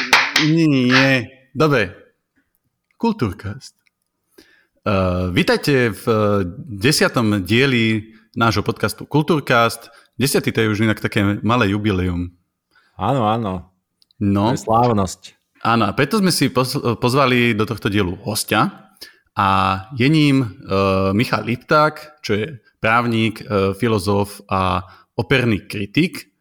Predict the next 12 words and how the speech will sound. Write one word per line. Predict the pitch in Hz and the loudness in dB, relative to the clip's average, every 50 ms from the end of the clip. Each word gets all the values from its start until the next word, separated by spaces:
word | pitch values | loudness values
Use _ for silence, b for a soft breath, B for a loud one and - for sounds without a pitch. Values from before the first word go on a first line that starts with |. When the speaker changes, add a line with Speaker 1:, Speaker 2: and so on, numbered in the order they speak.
| _ _ _ _ _ _ _ _ _ _ _ | _ _ _ _ _ _ _ _ _ _ _
Speaker 1:
A | - 98 98 101 104 101 101 104 101 101 101 - - - _ _ _ _ _ _ _ _ _ _ _ _ _ _ | -4 -2 0 0 2 2 2 2 0 0 -2 -8 -16 -20 _ _ _ _ _ _ _ _ _ _ _ _ _ _
najnovšie | - 113 120 147 170 185 151 - 156 120 | -4 0 0 2 2 0 0 0 -2 -2
dokonca | 123 - 147 127 - 143 127 - | -2 -2 -2 -2 0 0 2 2
aj, | 113 120 120 120 120 101 95 - - 101 107 | 2 2 2 2 0 -2 -4 -6 -4 -4 -4
že | 104 113 | -2 -2
vraj | 117 123 120 107 | 0 0 2 2
ľavicový | 107 113 127 131 - 156 143 139 | 2 2 0 0 -2 -2 -4 -2
intelektuál, | - 113 98 - 101 92 98 - - - 101 92 90 98 104 | -2 -4 -4 -4 -4 -4 -4 -6 -6 -4 -2 -2 0 -2 -2
tak | - 104 - | -4 -6 -4
ťa | - 110 | -2 -2
nazvali | 107 107 101 107 110 107 107 110 107 95 95 101 | 0 0 0 0 0 0 0 0 0 -2 -2 -4
aktuality. | - - 104 - - - 107 95 92 98 98 - 104 107 120 143 | -4 -6 -6 -6 -4 -2 -2 0 0 -2 -2 -2 0 0 0 -2